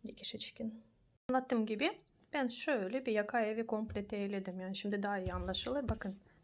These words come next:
bunu çevirdiğimde benim tek dikişle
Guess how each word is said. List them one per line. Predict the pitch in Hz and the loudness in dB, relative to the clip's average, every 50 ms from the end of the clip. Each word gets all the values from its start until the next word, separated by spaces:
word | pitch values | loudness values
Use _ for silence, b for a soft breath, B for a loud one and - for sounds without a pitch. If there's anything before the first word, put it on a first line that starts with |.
| _ _ | _ _
bunu | - 220 233 254 | 0 2 2 2
çevirdiğimde | 254 - 277 247 254 247 240 214 226 220 208 208 214 - 302 370 381 - - _ _ B B B B B B B B B B B B - | 2 2 2 4 4 2 2 0 -2 -2 -2 0 0 2 0 0 0 -4 -12 _ _ B B B B B B B B B B B B -6
benim | 220 208 208 202 196 | -4 0 0 0 -2
tek | 196 - 247 269 269 262 | 2 2 2 2 2 0
dikişle | - 277 269 - 214 196 196 - - 240 262 302 | -2 -4 -2 -2 -2 -2 -2 0 -2 -2 -2 -2